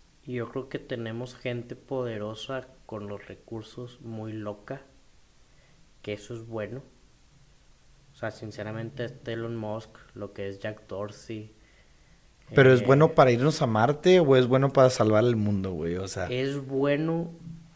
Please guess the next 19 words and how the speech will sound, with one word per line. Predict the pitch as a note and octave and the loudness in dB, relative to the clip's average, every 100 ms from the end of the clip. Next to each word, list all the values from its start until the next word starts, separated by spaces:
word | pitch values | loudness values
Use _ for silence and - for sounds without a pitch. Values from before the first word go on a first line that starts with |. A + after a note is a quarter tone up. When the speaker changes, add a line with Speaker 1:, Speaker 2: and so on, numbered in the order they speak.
| _ _ _ | _ _ _
Speaker 1:
que | - A#2+ | -8 -6
los | A#2 A2+ - - | -6 -8 -12 -12
líderes | A#2 A#2 A#2+ B2+ C#3+ C#3+ | -10 -8 -8 -8 -10 -10
mu-, | C#3 C3 - | -10 -10 -14
o | - | -14
sea, | A#2 | -10
no | A#2+ B2 | -8 -8
los | C#3 D3+ | -8 -8
líderes | D3+ D#3 D#3+ E3 | -6 -6 -6 -6
mundiales, | D3 A2+ G#2 G2+ G2 G2 | -6 -8 -8 -8 -8 -12
porque, | - G2 G#2 | -16 -18 -16
pues, | - G2+ | -18 -14
no | G#2+ | -12
dejan | A2+ A#2 C3+ | -12 -12 -12
de | A#2+ | -14
ser | - A2 A2+ _ _ _ _ _ _ _ _ _ | -14 -16 -18 _ _ _ _ _ _ _ _ _
Speaker 2:
Empresarios. | G2 G2 G2+ G#2 G#2 G#2 | -6 -6 -2 -2 -2 -6
Speaker 1:
empresarios. | A2+ A#2 A2+ G#2+ - G2 F#2+ F#2 - - _ _ - | -8 -10 -10 -14 -12 -12 -12 -16 -20 -20 _ _ -18
Y | A2 G#2+ G#2+ G#2 G2+ G2 F#2+ F#2 | -14 -10 -10 -10 -10 -10 -12 -14